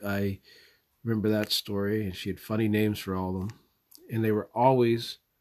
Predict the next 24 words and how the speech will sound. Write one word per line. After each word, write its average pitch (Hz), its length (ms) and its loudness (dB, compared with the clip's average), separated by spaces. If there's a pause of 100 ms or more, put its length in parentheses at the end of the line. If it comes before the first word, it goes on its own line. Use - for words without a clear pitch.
(720)
unlike 117 360 -2
my 139 160 2
cat, 123 320 -4
which 120 180 -10
is 107 140 -8
like 104 180 -4
Little 107 240 -2
Angel, 107 320 0
they 107 140 0
were 107 160 0
always 104 300 -2
getting 104 280 0
into 98 160 -2
stuff. 95 540 -8
<laughs> - 1120 -16
And 147 140 4
she - 160 4
was 120 140 0
always 120 240 0
cussing 110 420 -6
at 101 180 -8
them 101 220 -6
and, 87 160 -10 (540)
and 120 180 -4